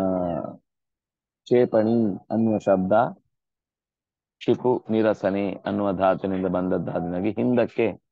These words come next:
ತಡೆದು ನಿಲ್ಲಿಸುವಂಥದ್ದು. ಹಂಗಾಗಿ ಕ್ಷೇಪಣಿ ಹುಟ್ಟಿನ ಪರಿಚಯವನ್ನು ಮಾಡಿಕೊಡ್ತು. ಅದು ವಾಕ್ಯ ಮುಂದೆ ಬಂದಾಗ ಗೊತ್ತಾಗುತ್ತೆ. ಈಗಂತೂ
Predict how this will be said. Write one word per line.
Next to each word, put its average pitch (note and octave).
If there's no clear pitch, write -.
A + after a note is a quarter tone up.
ತಡೆದು A#2
ನಿಲ್ಲಿಸುವಂಥದ್ದು. F2+
ಹಂಗಾಗಿ G#2
ಕ್ಷೇಪಣಿ G2+
ಹುಟ್ಟಿನ A2
ಪರಿಚಯವನ್ನು F#2
ಮಾಡಿಕೊಡ್ತು. F2+
ಅದು G#2+
ವಾಕ್ಯ G#2+
ಮುಂದೆ G2+
ಬಂದಾಗ F#2+
ಗೊತ್ತಾಗುತ್ತೆ. F2
ಈಗಂತೂ G2